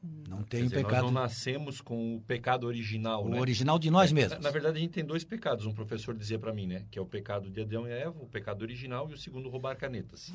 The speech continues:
Speaker 2: <laughs>
Speaker 3: É, todos
Speaker 2: Na
Speaker 3: temos esse
Speaker 2: verdade,
Speaker 3: pecado.
Speaker 2: na verdade, se você pensar bem, na ve-, é, é uma simbologia, porque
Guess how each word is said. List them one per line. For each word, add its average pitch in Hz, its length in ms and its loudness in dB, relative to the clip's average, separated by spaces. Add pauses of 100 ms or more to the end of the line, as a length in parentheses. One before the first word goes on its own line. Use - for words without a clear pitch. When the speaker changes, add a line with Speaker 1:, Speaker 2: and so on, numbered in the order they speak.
Speaker 2:
<laughs> 196 640 6
Speaker 3:
É, 185 120 6 (160)
todos - 240 2
Speaker 2:
Na 180 60 2
Speaker 3:
temos 170 40 6
esse 175 60 10
Speaker 2:
verdade, 254 400 10
Speaker 3:
pecado. 143 460 2
Speaker 2:
na 170 140 10
verdade, 180 360 10
se - 100 2
você 160 280 6
pensar 127 380 4
bem, 127 320 6
na 107 120 4
ve-, 110 100 0
é, 110 300 0
é 117 40 4
uma 131 120 6
simbologia, 139 500 6
porque 113 320 2